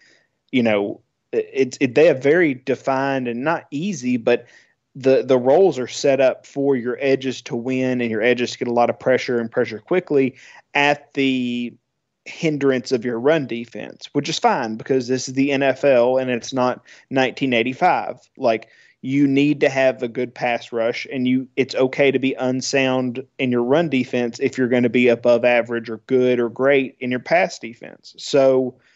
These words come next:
that, I mean, it'll be clear pretty quickly.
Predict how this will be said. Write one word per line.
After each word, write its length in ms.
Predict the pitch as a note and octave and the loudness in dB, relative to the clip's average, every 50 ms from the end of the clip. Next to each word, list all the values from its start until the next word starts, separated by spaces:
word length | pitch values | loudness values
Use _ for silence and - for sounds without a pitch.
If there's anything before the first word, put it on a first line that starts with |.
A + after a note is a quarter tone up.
| _ _ _ _ _ _ _ _ _ _ _ - | _ _ _ _ _ _ _ _ _ _ _ 0
that, 180 | C#3 C#3 - C#3 | 0 0 2 0
I 20 | |
mean, 300 | C#3 C3 B2+ A#2+ G#2+ _ _ _ _ _ - | -2 -2 -2 -4 -8 _ _ _ _ _ -2
it'll 180 | C#3 D3 G3 | 2 2 2
be 180 | G3 G3+ G#3 D#3+ | 0 0 -8 -10
clear 440 | - - - - F3 E3+ D#3+ D3+ C3 | -10 -18 -12 -6 -2 0 0 0 0
pretty 360 | - - - D3+ D3 C3+ B2 | -4 -6 -6 -6 -4 -4 -4
quickly. 600 | - - - B2 - - - - - - - | -8 -4 -4 -4 -4 -4 -8 -14 -14 -14 -14